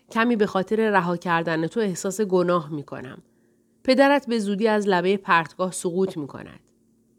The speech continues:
فکر می‌کنم می‌خواست که من بگویم:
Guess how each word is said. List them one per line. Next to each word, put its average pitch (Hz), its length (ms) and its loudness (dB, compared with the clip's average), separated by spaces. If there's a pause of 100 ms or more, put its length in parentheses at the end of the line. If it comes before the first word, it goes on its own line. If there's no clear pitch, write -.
(1120)
فکر 302 400 -2
می‌کنم 226 480 0
می‌خواست 214 480 -2
که 214 80 0
من 214 300 2
بگویم: 220 540 0